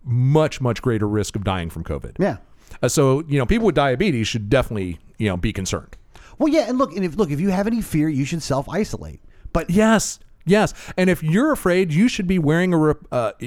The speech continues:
Speaker 1: a respirator and a mask, uh, in public. Uh, you know, uh, hell, I would be wearing, if, look, if I really thought that my life was in danger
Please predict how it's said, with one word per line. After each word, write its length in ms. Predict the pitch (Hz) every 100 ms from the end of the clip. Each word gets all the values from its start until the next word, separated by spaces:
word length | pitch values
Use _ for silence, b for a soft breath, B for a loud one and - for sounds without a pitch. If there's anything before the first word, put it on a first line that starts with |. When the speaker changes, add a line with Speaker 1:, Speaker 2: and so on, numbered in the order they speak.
| -
Speaker 1:
a 80 | 110
respirator 680 | 117 165 - 165 160 175 143
and 120 | 98
a 20 |
mask, 640 | 98 120 147 160 156 - - B B B B
uh, 200 | 117 107
in 180 | 120 156
public. 500 | 131 147 147 151 - -
Uh, 240 | 110 - 123
you 140 | 139
know, 180 | 127 123
uh, 80 | 117 85
hell, 240 | 110 156
I 160 | 101 117
would 180 | 170 135
be 120 | 123
wearing, 400 | 107 120 131 143
if, 160 | 139 - B B B B -
look, 260 | 127 - -
if 140 | 120 -
I 160 | 139 208
really 500 | 185 139 151 151 127
thought 520 | - 107 78 - - - - _ -
that 220 | 123 120
my 280 | 123 131 165
life 340 | 151 143 147
was 180 | 135 113
in 100 | 113
danger 580 | 107 117 123 95 87